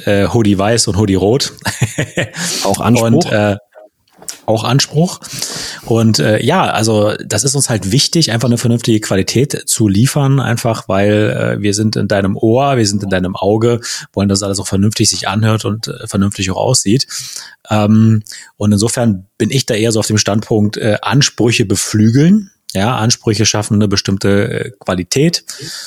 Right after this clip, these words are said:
Speaker 1: Ja, aber, äh, es kann sicherlich auch, äh, dazu führen, dass der Anspruch, ähm, dein Fortkommen hindert im Sinne von, „Ah, nee, das ist alles, äh, viel zu viel und wer weiß, was die anderen von mir erwarten.“ Und so fängst du gar nicht erst an,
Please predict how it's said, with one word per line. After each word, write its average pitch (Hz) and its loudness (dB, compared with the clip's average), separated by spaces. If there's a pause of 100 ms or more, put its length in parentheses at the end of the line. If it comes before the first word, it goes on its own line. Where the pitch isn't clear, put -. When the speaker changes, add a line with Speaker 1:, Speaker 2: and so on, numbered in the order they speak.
(280)
Speaker 1:
Ja, 101 0
aber, 127 0
äh, 110 0
es - -2
kann 127 2
sicherlich 113 0
auch, 104 0
äh, 107 -4
dazu 101 -2
führen, 107 2
dass 98 0
der - -4
Anspruch, - -2
ähm, 52 -4
dein 92 -4
Fortkommen 120 0
hindert 135 2
im 104 -2
Sinne 110 0
von, 110 0 (480)
„Ah, 101 0
nee, 107 4
das 101 2
ist 98 -4
alles, - -2
äh, - -6
viel 107 -4
zu 104 -2
viel 120 2
und 104 -2
wer 98 -2
weiß, 107 0
was 107 -2
die 107 -6
anderen 120 -4
von 107 -2
mir 107 2
erwarten.“ 104 0
Und 110 2
so 98 -2
fängst - -4
du 107 -4
gar 98 -2
nicht 104 0
erst 98 -2
an, 139 2